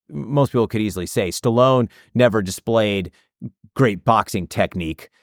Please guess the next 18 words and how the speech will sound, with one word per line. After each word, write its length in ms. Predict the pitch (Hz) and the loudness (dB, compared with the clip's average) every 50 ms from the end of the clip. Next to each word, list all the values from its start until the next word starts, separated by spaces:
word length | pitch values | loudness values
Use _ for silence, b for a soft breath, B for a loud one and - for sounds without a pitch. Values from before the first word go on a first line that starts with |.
| _ _ _ - - | _ _ _ -2 0
in 360 | 120 110 98 92 92 90 - _ _ - | 0 2 2 0 -2 -2 -4 _ _ -4
any 240 | - 120 123 117 120 | 0 0 2 2 2
of 120 | 110 92 95 | 0 0 0
the 80 | 98 | 0
Rocky 340 | 101 104 101 95 - - 95 | 2 2 2 2 2 -4 -8
films. 300 | - 92 82 80 85 120 | -6 -6 -8 -4 -2 0
I 40 | 120 | 0
mean, 140 | 120 110 107 | 2 2 2
but 140 | 120 107 | 2 4
that 60 | 120 110 | 2 2
was 100 | 107 - | 0 0
kind 200 | - 123 107 95 | 0 0 0 0
of 60 | 87 | -4
his 140 | 90 - - | -6 -8 -2
character 420 | - 180 175 143 - - 196 180 | 2 4 4 4 2 0 -6 -6
too, 320 | - - 196 185 135 110 | -2 0 2 2 2 2
right? 320 | 82 90 101 113 135 - - | 0 0 2 2 2 0 0
But 280 | - 113 101 98 - | 0 0 0 0 -2